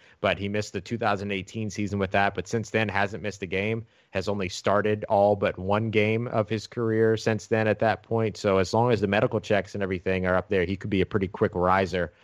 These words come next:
Uh, but he might be somebody available in day two if people are a little bit kind of cautious about that. And then, uh, Creed Humphrey has been absolutely outstanding at the center position. Not much of a surprise there,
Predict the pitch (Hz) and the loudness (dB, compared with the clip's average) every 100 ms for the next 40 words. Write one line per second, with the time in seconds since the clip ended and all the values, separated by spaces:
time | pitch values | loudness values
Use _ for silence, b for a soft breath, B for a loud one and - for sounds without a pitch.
0 | b b 92 80 95 90 104 101 110 - | b b -2 0 0 -2 -4 -2 -2 -2
1 | 98 107 95 92 90 92 90 87 87 85 | -8 -4 -2 -2 0 0 0 0 0 -2
2 | b b 98 92 85 90 87 - 107 107 | b b -2 0 2 2 2 -2 0 2
3 | 95 87 87 - 87 85 87 87 82 82 | 4 2 2 0 -6 -2 2 4 2 2
4 | 90 78 85 - 92 82 - 92 90 - | 2 2 0 0 -2 -2 -2 2 2 0
5 | 87 78 - b b - 87 82 80 90 | -4 -6 -10 b b -4 0 0 0 -2
6 | 85 82 85 82 85 80 - 127 92 98 | -2 -2 -4 -4 -2 -2 0 0 2 -2
7 | 92 87 78 90 85 82 85 85 85 80 | -2 -4 -4 -2 -2 -4 -4 -2 0 0
8 | 80 - 87 87 85 82 - - 95 87 | -2 -2 -2 0 0 -2 -4 -2 -2 -2
9 | 87 92 87 95 95 92 87 82 - 82 | -2 -4 0 0 2 0 -2 -8 -8 -4
10 | 95 85 82 80 87 85 78 | 0 0 0 0 0 0 -2